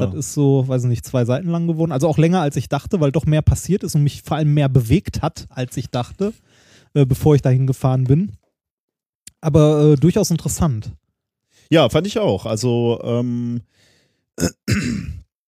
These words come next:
Speaker 2: also wenn, wenn, wenn man einzelne Vorträge rausgreifen möchte, dann, dann muss ich sagen, am das war, glaub ich, der erste Tag,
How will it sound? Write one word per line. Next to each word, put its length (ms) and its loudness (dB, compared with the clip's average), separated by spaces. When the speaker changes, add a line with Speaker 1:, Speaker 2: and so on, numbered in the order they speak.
Speaker 2:
also 220 0
wenn, 180 -2
wenn, 240 -2
wenn 100 2
man 200 0
einzelne 480 -4
Vorträge 440 -6
rausgreifen 1080 -6
möchte, 560 -2
dann, 300 -6
dann 120 -2
muss 160 -2
ich 80 -6
sagen, 400 -2
am 540 -6
das 100 -18
war, 60 -6
glaub 120 -2
ich, 60 -6
der 140 -6
erste 580 -4
Tag, 380 -8